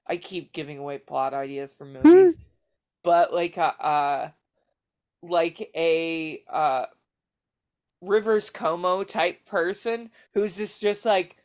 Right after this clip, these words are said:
Speaker 1: really, uh, uh, emo, but attractive to, like,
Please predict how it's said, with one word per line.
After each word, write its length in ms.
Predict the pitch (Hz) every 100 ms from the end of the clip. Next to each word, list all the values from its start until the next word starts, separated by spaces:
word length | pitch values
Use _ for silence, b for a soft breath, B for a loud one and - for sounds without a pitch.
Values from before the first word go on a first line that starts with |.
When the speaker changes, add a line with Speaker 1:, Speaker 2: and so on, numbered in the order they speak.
| _ _ -
Speaker 1:
really, 840 | 165 202 220 226 220 214 214 196
uh, 140 | - 185 _ _ _ _ _ _
uh, 260 | 180 180 165 - -
emo, 760 | 220 220 226 214 220 220 220
but 200 | 196 202
attractive 840 | 185 180 - 170 175 - 214 196 185
to, 160 | - 190
like, 180 | 180